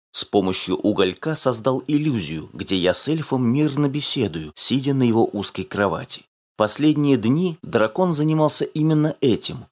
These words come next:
учил меня создавать иллюзии. Посмотрев на результат, я остался доволен.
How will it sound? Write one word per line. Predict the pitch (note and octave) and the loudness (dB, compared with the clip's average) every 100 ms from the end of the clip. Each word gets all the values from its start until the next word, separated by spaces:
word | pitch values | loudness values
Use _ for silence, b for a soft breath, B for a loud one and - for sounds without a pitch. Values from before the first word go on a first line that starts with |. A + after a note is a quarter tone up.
| - | -6
учил | A2 - B2+ G#2+ | -4 0 2 2
меня | F#2+ F2 A2+ D#3 | 2 0 0 -2
создавать | - B2+ G#2 G#2+ G2 G#2+ - | -2 -2 2 0 0 -4 -2
иллюзии. | C3 C3+ D3+ G2 C#2+ G1+ - _ - | -2 0 0 -2 -6 -10 -16 _ -6
Посмотрев | F#2+ - F#2+ F#2 F#2+ | -4 0 -2 -2 -2
на | G2 | -2
результат, | F#2 F2 F2 - C#3 D3+ - - | -2 -2 -4 -2 -2 -4 -14 -8
я | G#2+ E3+ | -2 -2
остался | - A#2+ F#2+ - | 0 0 -2 -4
доволен. | F#2 D2+ C#2 - | -4 -4 -4 -6